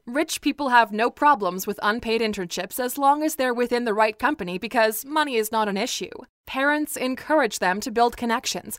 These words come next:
and because of their family name, they're not treated like trash. That said, they're not taken seriously either.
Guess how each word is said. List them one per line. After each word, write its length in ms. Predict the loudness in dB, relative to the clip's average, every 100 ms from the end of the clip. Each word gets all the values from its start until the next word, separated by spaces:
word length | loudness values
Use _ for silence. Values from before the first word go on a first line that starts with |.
| -6
and 180 | -2 -2
because 380 | 0 2 2
of 80 | 4
their 140 | 2 4
family 400 | 4 2 2 2
name, 320 | 2 0 0
they're 160 | 0 4
not 240 | 2 2
treated 380 | 0 2 2 4
like 180 | 2 2
trash. 580 | 0 0 0 -8 -10 -12 _
That 320 | 0 2 2 2
said, 320 | 2 2 0 -10 -6
they're 120 | 0
not 220 | 4 4 4
taken 300 | 0 0 -2
seriously 640 | 0 2 2 2 0 0
either. 360 | 0 0 -2